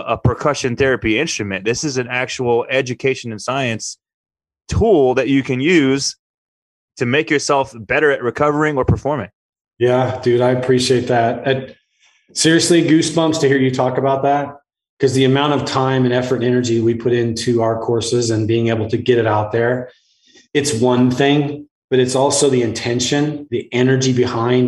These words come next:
Speaker 2: the, what we're trying to do. Um, this isn't, this isn't sunglasses or tires or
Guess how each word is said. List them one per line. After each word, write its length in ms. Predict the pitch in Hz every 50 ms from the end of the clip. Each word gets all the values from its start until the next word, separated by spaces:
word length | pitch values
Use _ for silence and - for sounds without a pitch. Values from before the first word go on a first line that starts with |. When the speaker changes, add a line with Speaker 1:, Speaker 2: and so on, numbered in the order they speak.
| 117 110 113
Speaker 2:
the, 100 | 113 113
what 280 | 110 110 117 120 - 127
we're 120 | 120 110
trying 360 | - - - 117 117 117 117
to 80 | 113 -
do. 400 | 104 107 110 117 127 127 127 - _ _ _ _ _ _ _ _ _ _ _ _ 113
Um, 560 | 110 110 107 110 110 110 110 110 101 - - -
this 200 | 127 127 - 151
isn't, 420 | 139 135 139 127 - - - - - _ _ _ _ _ _ -
this 160 | 135 139 175
isn't 480 | 170 165 185 170 135 - - - - - _ _ _ _ _ _ _ _ _ _ _ _ _ _
sunglasses 840 | - - - 175 165 165 147 131 123 120 113 113 - 127 123 113 104 117
or 340 | 117 117 113 117 113 - - _ _ _ -
tires 640 | - - 143 143 147 139 127 120 117 113 110 113 113
or 320 | 113 110 107 104 107